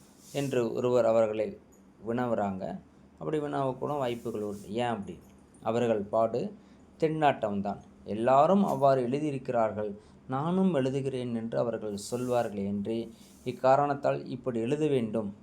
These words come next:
அப்படின்னு யாரும் சொல்ல மாட்டாங்க. விதிகளை தெரிந்து கொண்டால் அவர்களுக்கு ஐயமின்றி எழுதுதல்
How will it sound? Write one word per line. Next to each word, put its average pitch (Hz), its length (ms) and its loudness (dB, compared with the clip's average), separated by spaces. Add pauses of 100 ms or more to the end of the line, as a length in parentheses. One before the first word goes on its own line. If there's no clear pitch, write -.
(160)
அப்படின்னு 113 340 -4
யாரும் 113 240 -6
சொல்ல 135 280 -8
மாட்டாங்க. 92 360 -10 (760)
விதிகளை 202 440 6
தெரிந்து 170 340 2
கொண்டால் 156 300 2
அவர்களுக்கு 139 420 0
ஐயமின்றி 147 500 -2
எழுதுதல் 123 580 -2